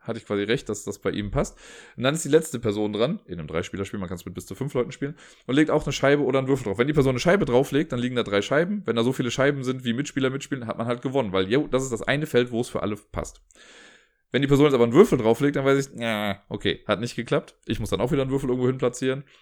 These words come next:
und der nächste Spieler ist dran. Was auch besonders ist, ist, wenn ich, äh, lösen möchte, ich platziere meine Scheibe dann irgendwo und sag so, „Hier ist es.“ Und Deni sagt schon als zweite Person, „Nee, da kann's für ihn nicht sein“, wird bei der dritten Person gar nicht mehr nachgefragt.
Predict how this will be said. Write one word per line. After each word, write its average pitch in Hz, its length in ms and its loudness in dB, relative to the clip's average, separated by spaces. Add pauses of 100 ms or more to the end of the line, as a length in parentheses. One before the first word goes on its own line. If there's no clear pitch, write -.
(240)
und 120 220 -2
der 117 60 2
nächste 113 220 -4
Spieler 87 280 -8
ist - 100 -14
dran. - 220 -12 (720)
Was 120 120 2
auch 135 100 6
besonders 156 400 4
ist, 143 160 -4
ist, - 320 -10 (720)
wenn 120 300 0
ich, 127 440 -2
äh, 113 280 4
lösen 156 320 2
möchte, 170 400 2
ich 117 100 -6
platziere 131 280 0
meine 117 160 -2
Scheibe 165 240 2
dann 151 120 0
irgendwo 147 180 -2
und 135 40 -6
sag 123 120 -2
so, 117 100 -4
„Hier 123 220 2
ist 139 120 0
es.“ 196 220 -2 (440)
Und 123 220 -4
Deni 202 240 4
sagt 160 160 0
schon 139 120 -6
als 120 180 -4
zweite 170 260 2
Person, 131 480 0
„Nee, 131 460 -2 (140)
da 135 140 4
kann's 170 240 -6
für 139 100 -2
ihn 123 60 -4
nicht 127 100 -10
sein“, 165 300 -2
wird 139 160 -4
bei 135 100 2
der 123 100 2
dritten 143 220 -2
Person 131 200 -2
gar 127 100 0
nicht 127 120 -10
mehr 113 80 -4
nachgefragt. - 640 -8